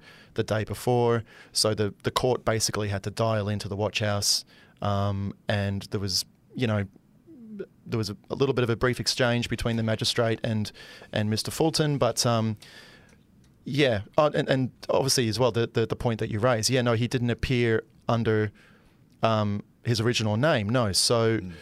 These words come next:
Speaker 1: um, it's now transpired that, um, he's changed his name to Raymond Reddington.
Speaker 2: Mm-hmm.
Speaker 1: So, um, when that name change occurred, we're not too sure, but obviously he's, um, so he,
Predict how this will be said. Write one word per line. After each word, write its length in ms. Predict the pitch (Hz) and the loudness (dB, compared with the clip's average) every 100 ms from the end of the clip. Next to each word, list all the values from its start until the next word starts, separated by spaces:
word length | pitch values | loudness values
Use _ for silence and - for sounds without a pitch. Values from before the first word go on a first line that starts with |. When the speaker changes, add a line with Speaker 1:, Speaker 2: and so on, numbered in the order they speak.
| - - - | -20 -20 -6
Speaker 1:
um, 460 | 113 113 113 110 104 - _ - _ _ - - - | 0 2 2 0 -2 -10 _ -20 _ _ -20 -14 -4
it's 360 | 123 - - - | -4 0 0 2
now 280 | 127 117 113 | 0 2 0
transpired 760 | - 135 113 - 120 113 113 | 0 0 0 0 2 2 0
that, 340 | - 107 - - | -2 -2 0 0
um, 420 | 110 107 104 101 | 0 0 -2 -6
he's 320 | - 110 107 - | -8 -4 -2 0
changed 340 | 135 123 120 | 0 0 0
his 140 | 110 | -2
name 260 | 117 113 113 | 0 0 -2
to 340 | - 113 107 - | -2 -2 -2 -2
Raymond 400 | 113 113 110 104 | 0 0 0 -2
Reddington. 520 | 101 147 156 - 104 | 0 0 0 -4 -8
Speaker 2:
Mm-hmm. 260 | - 92 92 - - - - - | -10 -14 -14 -20 -20 -20 -18 -2
Speaker 1:
So, 640 | - - 113 107 107 104 - - | 0 4 4 2 2 -2 -4 -2
um, 400 | 107 104 104 104 - | 0 0 -2 -4 -6
when 520 | 107 135 143 143 135 - - | 0 2 2 0 -2 -8 -4
that 280 | 117 120 - | 0 0 0
name 240 | 120 117 | 0 0
change 320 | - 113 107 | 0 0 0
occurred, 340 | 107 - 156 131 | -2 0 0 0
we're 120 | 107 | 0
not 180 | 107 - | 0 -2
too 160 | 110 | -4
sure, 340 | 98 - 131 156 | -2 0 2 2
but 160 | 104 | 0
obviously 460 | 107 110 - 110 101 - - - | 0 0 0 -2 -4 -10 -20 -20
he's, 420 | - 107 104 95 117 | -6 -2 -2 0 0
um, 420 | 104 101 98 95 _ _ - | 2 0 -2 -6 _ _ -4
so 140 | - | 0
he, 140 | 120 | 2